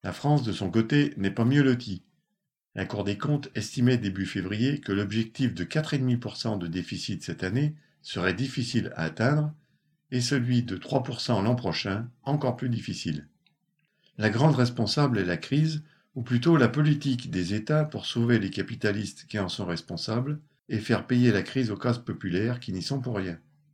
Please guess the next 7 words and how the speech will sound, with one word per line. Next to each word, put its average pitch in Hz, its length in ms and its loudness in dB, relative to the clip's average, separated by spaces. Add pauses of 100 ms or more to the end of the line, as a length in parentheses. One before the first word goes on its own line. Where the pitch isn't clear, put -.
(480)
Subventionner 139 720 4
massivement 117 580 0
les 87 100 -2
banques 95 500 0
et 87 60 -4
les 85 220 0
entreprises, 123 640 -4